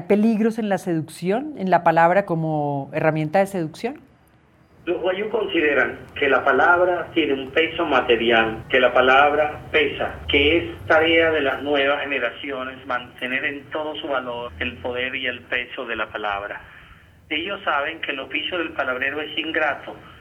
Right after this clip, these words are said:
Speaker 2: no tiene mucho riesgo porque es muy respetado en sus comunidades, tanto por las partes, cualquiera de las partes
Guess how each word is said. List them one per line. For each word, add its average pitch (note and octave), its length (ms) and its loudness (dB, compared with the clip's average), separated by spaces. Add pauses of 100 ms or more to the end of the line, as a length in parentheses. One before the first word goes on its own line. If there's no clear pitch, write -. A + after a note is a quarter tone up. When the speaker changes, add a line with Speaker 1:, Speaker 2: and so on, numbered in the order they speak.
(220)
Speaker 2:
no G3 220 -4
tiene G3+ 280 -4
mucho F3 360 -6
riesgo E3+ 600 -2
porque C#3+ 280 -6
es C3+ 100 -10
muy F#3+ 240 -2
respetado C3+ 640 -2
en C#3+ 180 -12
sus C3+ 120 -10
comunidades, B2 840 -4 (400)
tanto A#2 320 -4
por B2+ 120 -4
las A#2+ 180 -6 (100)
partes, C3 480 -6 (360)
cualquiera C#3+ 520 -4
de C3+ 80 -6
las A#2+ 240 -8
partes C#3 440 -6